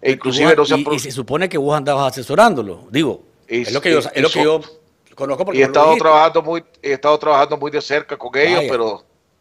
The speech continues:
Speaker 1: eh, tal vez están muy ocupados con esto de la coalición, ¿me entendés? Pero no, no, no he recibido ningún apoyo.
Speaker 2: Vaya.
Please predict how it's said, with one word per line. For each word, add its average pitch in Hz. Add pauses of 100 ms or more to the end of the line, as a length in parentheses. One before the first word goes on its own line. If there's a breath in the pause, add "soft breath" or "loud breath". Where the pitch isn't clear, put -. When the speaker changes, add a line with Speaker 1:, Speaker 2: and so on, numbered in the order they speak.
(300)
Speaker 1:
eh, 113
tal 120
vez 131
están 139
muy 151
ocupados 147
con 127
esto 143
de 147
la 135
coalición, 147 (600)
¿me 110
entendés? 120
Pero 123
no, 131
no, 127
no 131
he -
recibido 131
ningún 123
apoyo. 147
Speaker 2:
Vaya. 139